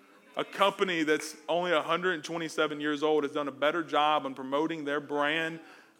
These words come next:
than we have the kingdom of God. And I really believe the reason is, is because we, we sit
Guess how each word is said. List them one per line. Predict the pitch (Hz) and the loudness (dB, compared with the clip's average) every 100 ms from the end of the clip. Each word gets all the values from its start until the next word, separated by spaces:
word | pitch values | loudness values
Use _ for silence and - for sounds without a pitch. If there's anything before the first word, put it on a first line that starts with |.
| _ | _
than | 147 143 147 | -2 -2 4
we | 160 175 | 4 4
have | 160 143 143 | 2 2 2
the | 143 | -2
kingdom | - 156 156 151 | -8 -6 -4 -4
of | 131 - | -6 -4
God. | 117 107 - - - - - _ _ - - - _ _ _ _ _ _ _ _ _ _ _ - - _ _ _ _ _ _ 131 | -4 -4 -8 -18 -20 -20 -20 _ _ -20 -20 -20 _ _ _ _ _ _ _ _ _ _ _ -20 -20 _ _ _ _ _ _ 2
And | |
I | 139 | 4
really | 147 170 190 | 6 4 4
believe | 160 165 156 | 4 4 4
the | 143 | 2
reason | 143 170 165 147 | 2 2 0 -2
is, | 139 143 | -4 -4
is | 135 | -6
because | 139 151 139 | -2 0 0
we, | 135 151 | 2 0
we | 143 | 0
sit | 156 - 165 175 | -2 -4 -2 -2